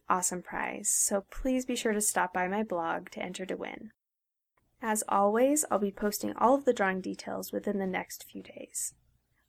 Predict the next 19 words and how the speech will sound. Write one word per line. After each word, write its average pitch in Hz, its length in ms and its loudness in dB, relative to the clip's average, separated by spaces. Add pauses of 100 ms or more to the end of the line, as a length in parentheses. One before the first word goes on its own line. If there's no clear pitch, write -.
(100)
Also, 349 640 4 (100)
I 214 140 6
do 254 300 2
have 240 260 -2
one 202 220 2
more 196 480 0 (180)
unrelated 233 680 4
drawing 175 380 -4
to - 160 -10
announce. - 580 -8 (1000)
You 294 120 8
may 370 200 10
have 403 160 6
heard 254 200 6
already 202 460 6
about 196 440 2
V 214 160 2
K 190 300 0
Live. - 600 -6